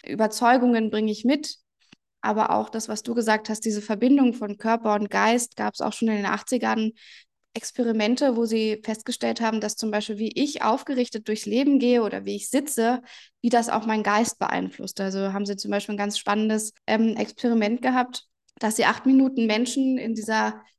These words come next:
typischen, ich sag jetzt mal, Display-Pose haben sitzen lassen, runder Rücken, Schultern nach vorne, so ein bisschen,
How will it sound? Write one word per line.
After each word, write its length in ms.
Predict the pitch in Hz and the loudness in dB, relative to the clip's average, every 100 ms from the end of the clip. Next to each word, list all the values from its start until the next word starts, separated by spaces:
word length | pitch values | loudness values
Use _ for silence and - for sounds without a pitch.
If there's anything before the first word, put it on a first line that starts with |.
| _ | _
typischen, 840 | - 302 285 277 240 233 226 220 226 | -4 -2 -2 0 2 2 0 -2 -6
ich 160 | 214 | -6
sag 160 | 226 220 | -6 -4
jetzt 200 | 220 - | -6 -4
mal, 140 | 214 208 | -4 -2
Display-Pose 960 | 220 302 - 226 214 - 220 240 - - | 0 0 0 0 0 2 2 2 -2 -4
haben 280 | 214 220 | -2 0
sitzen 300 | 214 247 285 | -2 -2 0
lassen, 320 | 254 262 262 240 | 2 2 2 0
runder 380 | 233 226 208 | 2 2 0
Rücken, 300 | 240 302 277 | -2 -2 -2
Schultern 400 | 262 262 262 240 | -2 -2 -2 -2
nach 140 | 220 226 | -4 -8
vorne, 600 | - 233 233 226 226 226 | -6 -2 2 2 0 -2
so 100 | 214 | -2
ein 100 | 202 | -2
bisschen, 500 | 226 233 220 214 | 2 2 2 0